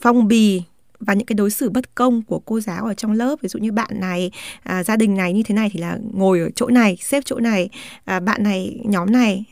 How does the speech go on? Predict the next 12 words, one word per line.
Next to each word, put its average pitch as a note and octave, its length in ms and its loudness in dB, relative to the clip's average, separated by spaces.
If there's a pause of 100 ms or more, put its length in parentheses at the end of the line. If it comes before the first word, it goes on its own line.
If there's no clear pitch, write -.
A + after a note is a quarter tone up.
à, - 260 -8
trong A#3 140 0
đó F#3+ 120 4
có G#3+ 140 0
mình, A#3+ 200 8 (640)
<laughs> - 680 -10
xếp C4+ 160 8
chỗ - 100 2
này. A3 360 6 (220)
Đấy. F3+ 340 -4 (340)
Hay A3+ 200 -6
là F#3 240 -4